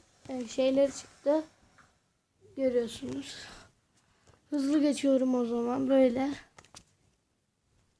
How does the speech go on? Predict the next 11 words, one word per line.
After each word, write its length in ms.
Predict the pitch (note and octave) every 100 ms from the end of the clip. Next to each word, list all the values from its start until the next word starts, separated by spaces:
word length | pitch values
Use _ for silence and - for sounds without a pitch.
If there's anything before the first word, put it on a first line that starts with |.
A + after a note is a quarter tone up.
| _ _ _ _ _ _ _ - - _ _ -
Arkadaşlar, 380 | C#4+ F4+ D4+ D#4+
müthiş 380 | D#4 D#4 -
oyuncular 500 | E4 D#4+ D4+ D#4 D4+
olsa 320 | D4 C#4+ D#4 C4+
da 60 |
o 60 | D4
zaman 260 | C4+ C#4
hızlı 260 | C#4 C4+ C4
geçeceğim. 540 | C4+ B3+ B3 B3 C#4 C#4 _ - - _ _ _ _ _ _ _ _ _ _ _
Görüyorsunuz. 760 | C4 B3+ B3+ A#3+ B3 A#3+ C#4+ - _ _ _ _ - _ _ _ - _ _ _ _ - - _ _ _ _ _ _ - - _ _ _ _ F#4
Görüyorsunuz. 920 | C4+ C4+ A#3+ A#3+ A3+ A#3 B3+ - -